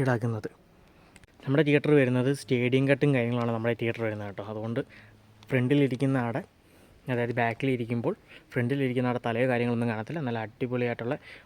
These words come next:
ഒരു സിറ്റിംഗ് കംഫർട്ട് തന്നെയാണ് നമുക്ക് തരുന്നത്. നമുക്ക് സെൻറ്ററിലോട്ട് ഇരുന്നിട്ട് സീറ്റിംഗ് കംഫർട്ടും അതുപോലെ തന്നെ ഫ്രണ്ടിലോട്ട് സ്ക്രീനിൻ്റെ സൈസും കാര്യങ്ങളൊന്ന് നോക്കി പോകാം കേട്ടോ. ഒരു സെൻറ്റർ പൊസിഷനിലോട്ട് വന്നിട്ട്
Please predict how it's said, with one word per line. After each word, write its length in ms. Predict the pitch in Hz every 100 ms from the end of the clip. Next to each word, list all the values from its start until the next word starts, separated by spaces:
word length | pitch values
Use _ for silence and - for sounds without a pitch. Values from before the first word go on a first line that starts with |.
| -
ഒരു 100 | 120 117
സിറ്റിംഗ് 320 | 120 110 127 120
കംഫർട്ട് 320 | 110 110 120 120
തന്നെയാണ് 260 | 117 110 110
നമുക്ക് 200 | 107 107 107
തരുന്നത്. 320 | 104 104 104 190 - - - _ _ -
നമുക്ക് 260 | 170 170 190 175
സെൻറ്ററിലോട്ട് 520 | 160 151 156 175 185 175
ഇരുന്നിട്ട് 320 | 165 151 151 147
സീറ്റിംഗ് 340 | 139 131 139
കംഫർട്ടും 360 | 143 139 135 147 151
അതുപോലെ 340 | 131 127 139 160
തന്നെ 160 | 139 131 -
ഫ്രണ്ടിലോട്ട് 420 | 131 123 131 139 -
സ്ക്രീനിൻ്റെ 400 | - 135 143 156
സൈസും 280 | 127 127 156 131
കാര്യങ്ങളൊന്ന് 400 | 120 120 117 117
നോക്കി 180 | 113 110 -
പോകാം 160 | 107 110
കേട്ടോ. 160 | 127 110 _ _ _ _ _ - - -
ഒരു 120 | 190
സെൻറ്റർ 260 | 180 165 185 190
പൊസിഷനിലോട്ട് 420 | 170 175 180 175
വന്നിട്ട് 260 | 151 147